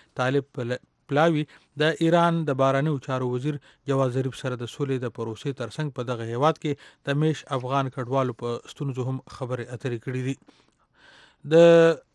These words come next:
ایران ته د طالبانو د مهم پلا-، د مهم پلاوي خپل د تازه سفر په داسې حال کې کړی چې تېره اونۍ د امریکې صدر ډانلډ ټرمپ امریکایي رسنۍ فاکس نیوز ته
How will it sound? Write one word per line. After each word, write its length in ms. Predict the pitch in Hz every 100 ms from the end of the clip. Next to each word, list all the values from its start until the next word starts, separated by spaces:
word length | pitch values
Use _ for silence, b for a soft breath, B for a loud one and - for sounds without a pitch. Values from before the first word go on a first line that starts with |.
| 165
ایران 300 | 185 185 175
ته 180 | 170 160
د 100 | 147
طالبانو 720 | 147 147 156 147 135 160 160 160 156
د 180 | 139 135 135
مهم 340 | 143 156 147 139
پلا-، 400 | - 143 143 - 143
د 160 | 139 143
مهم 400 | 143 143 170 139
پلاوي 440 | - 147 156 156 143 b b b
خپل 260 | - 156 147
د 140 | 131
تازه 220 | 131 143
سفر 280 | - 131 135
په 160 | 135 135
داسې 260 | 131 131 120
حال 180 | 143
کې 140 | 135 127
کړی 160 | - 160
چې 100 | 135
تېره 260 | 123 143 139
اونۍ 220 | 131 151
د 360 | 151 - _ 147
امریکې 320 | 156 147 151 -
صدر 200 | 143 131
ډانلډ 320 | 127 123 -
ټرمپ 180 | 139 135
امریکایي 380 | 127 123 131 131
رسنۍ 420 | 123 - 127 131
فاکس 340 | - 120 - 135
نیوز 220 | 135 127
ته 160 | -